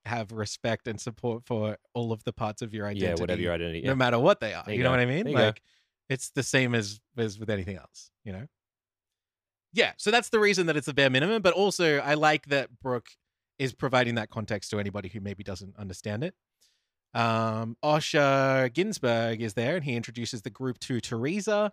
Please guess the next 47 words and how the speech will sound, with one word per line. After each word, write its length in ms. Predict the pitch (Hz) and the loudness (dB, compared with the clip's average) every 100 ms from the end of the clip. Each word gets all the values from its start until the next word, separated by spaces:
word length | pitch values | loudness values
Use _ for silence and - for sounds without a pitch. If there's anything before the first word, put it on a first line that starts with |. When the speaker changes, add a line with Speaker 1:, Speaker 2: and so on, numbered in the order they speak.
| - _ _ _ | -6 _ _ _
Speaker 1:
who 80 | 131 | -6
is 100 | 123 | -4
somebody 320 | - 117 120 | -4 -2 -2
who 100 | 110 | -2
has 140 | 107 113 | -2 -2
marched 360 | 110 107 - | -2 -2 -2
in 180 | 120 110 | -8 -8
Mardi 220 | 107 107 | -6 -6
Gras 260 | 104 107 98 | -4 -4 -4
for 200 | - 101 | -6 -10
seventeen 560 | - 110 104 110 98 95 | -8 -8 -8 -8 -10 -8
years. 640 | 135 160 160 156 139 - _ _ _ | -4 -2 -2 -2 -6 -12 _ _ _
Um, 480 | 107 104 98 92 92 - _ _ _ _ _ _ - | -4 -2 -2 -6 -12 -18 _ _ _ _ _ _ -20
might 200 | - 180 | -14 -10
have 140 | 220 - | -12 -10
been 200 | 226 220 | -10 -8
an 100 | 170 | -8
opportunity 600 | 175 180 - 147 165 180 | -6 -6 -6 -6 -6 -6
for, 140 | - | -6
like, 160 | 139 135 | -8 -8
a 40 | |
person 300 | - 131 135 127 | -10 -10 -10 -14
of 80 | |
color 680 | - 127 127 135 131 135 131 - | -12 -8 -4 -2 0 0 -4 -8
or, 200 | 120 117 | -6 -4
like, 400 | 113 110 110 _ - - - - | -4 -4 -6 _ -12 -10 -12 -16
I, 140 | - _ | -16 _
you 120 | 151 | -6
know, 200 | 147 107 101 _ _ - | -4 -6 -10 _ _ -8
I 80 | 175 | -6
can't 300 | - 214 202 | 0 0 0
just 160 | 185 - | -2 2
say 100 | 180 | 2
this 160 | 180 | 2
about 220 | 170 156 | 4 2
everybody 420 | - 143 165 170 156 | 2 -2 0 0 0
who 80 | |
is 100 | 147 | -2
introduced 440 | 135 147 135 143 143 | -2 -4 -2 -4 -2
onto 200 | 131 139 | -4 -4
the 120 | 117 | -4
show, 260 | - 127 180 | -2 -4 -2
but 100 | 127 | -2
I'm 140 | 113 | -2
like, 240 | 110 101 - | -4 -6 -10
you 100 | 113 | -14
know 120 | 90 | -14